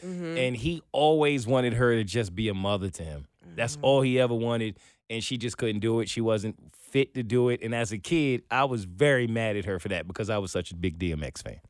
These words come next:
Speaker 1: Okay.
Speaker 2: That's why she's on my hate list.
Speaker 1: All right. Next up, Randy Moss.
Speaker 2: Oh, he just destroyed the Cowboys.
Speaker 1: So that's why.
Speaker 2: Yeah,
Speaker 1: Okay,
Speaker 2: anybody that knows
Speaker 1: okay,
Speaker 2: football,
Speaker 1: okay,
Speaker 2: he would,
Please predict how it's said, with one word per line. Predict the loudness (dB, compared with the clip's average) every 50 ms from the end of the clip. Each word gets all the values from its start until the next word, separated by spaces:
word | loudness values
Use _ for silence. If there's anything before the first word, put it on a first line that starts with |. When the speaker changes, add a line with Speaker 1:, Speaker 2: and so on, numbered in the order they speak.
| _ -12 -6 -4
Speaker 1:
Okay. | -2 -2 -2 -4 -8 -10 -10 -8 -6 -2 0
Speaker 2:
That's | 0 0 0 2
why | 0 0 0 0 -2
she's | -4 -6 -6 -6 -6
on | -4 -4
my | -4 -4 -6
hate | -6 -10 -12 -14 -16
list. | -18 -20 -20 -20 -20 _ _ _
Speaker 1:
All | -4 -2
right. | -2 0 0 -2 -2 -4 -6 -10 _ _ _ _ _ _ _ _ _ _ _ _ _ _
Next | -4 -4 -2 -2 -2 0
up, | 0 0 -2 -4 -8 -20 -18 _
Randy | 2 4 4 6 6 4
Moss. | 2 2 0 -2 -4 -6 -8 -14 -18 _ _ _ _ _ _ _ _ _ _ _ _ _ _ -6
Speaker 2:
Oh, | -4 -4 -4
he | -4 -4 -6
just | -6 -8 -8 -8
destroyed | -8 -6 -2 0 0 0 0 -2
the | -4
Cowboys. | -8 -10 -10 -8 -8 -8 -8 -10 -10 -12 -14 _ _ _ _ _ _ _ _ -20 -8 -2 0
Speaker 1:
So | 2 4
that's | 4 4 4 2 0 -2
why. | -4 -4 -4 -6 -8 -6
Speaker 2:
Yeah, | -2 -2 0 4 6 6
Speaker 1:
Okay, | 6 6 6 6
Speaker 2:
anybody | 6 6 6 6 6 6 6
that | 6 6 6
knows | 6 4 4 4
Speaker 1:
okay, | 2
Speaker 2:
football, | 2 2 2 2 0 0 0
Speaker 1:
okay, | 0 2 2 2 2 2
Speaker 2:
he | 0
would, | 0 2 2 2